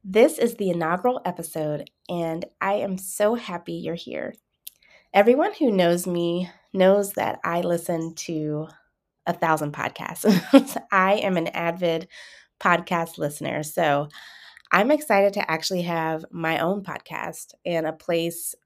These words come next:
where I can share my passion for education and law, resources for parents and educators, interviews with people who also share passion for education. And I'm looking forward to just having another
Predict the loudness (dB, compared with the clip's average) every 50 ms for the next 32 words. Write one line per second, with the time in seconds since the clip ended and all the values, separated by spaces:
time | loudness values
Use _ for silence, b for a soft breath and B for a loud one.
0 | _ -8 -6 -4 -4 -2 -4 -6 -6 -8 -10 -10 -10 -10 -10 -12 -12 -8 -4 -2
1 | 0 0 2 2 0 0 -2 -4 -6 -8 -10 -12 -8 -4 -4 -4 -4 -4 -8 -8
2 | -8 -8 -10 -8 -8 -8 -8 -8 -8 -8 -8 -8 -6 -8 -8 -8 -8 -8 -8 -6
3 | -6 -4 -4 -4 -6 -8 _ _ b b b b b b b b b b b b
4 | _ -4 0 0 0 0 2 0 0 0 0 -2 -4 -4 -4 -4 -6 -6 -6 -6
5 | -6 -6 -4 -2 -4 -4 -6 -8 -6 -4 -4 -4 -4 -8 -6 -6 -6 -4 -4 -4
6 | -4 -4 -6 -8 -12 -16 B B B B B B B B B B B B 0 4
7 | 6 6 6 4 2 2 0 0 0 0 -4 -6 -6 -6 -6 -4 -2 0 0 0
8 | -2 -4 -6 -6 -6 -2 0 0 0 0 0 0 0 0 0 -2 -6 -6 -8 -8
9 | -8 -8 -8 -8 -6 -4 -4 -6 -4 -6 -8 -8 -10 -10 -6 -4 -4 -4 -4 -6
10 | -6 -10 -10 -10 -10 -8 -8 -8 -6 -6 -6 -6 -8 -10 B B B B B B
11 | B B B B B _ 2 4 4 6 4 4 2 -2 -2 0 0 2 2 0
12 | 2 2 0 -2 2 4 4 6 6 2 0 -2 -4 -2 0 -2 -2 -2 -4 -4
13 | -2 -2 0 -2 -2 -2 -2 -2 -2 -2 0 0 0 2 2 2 2 2 2 -2
14 | -4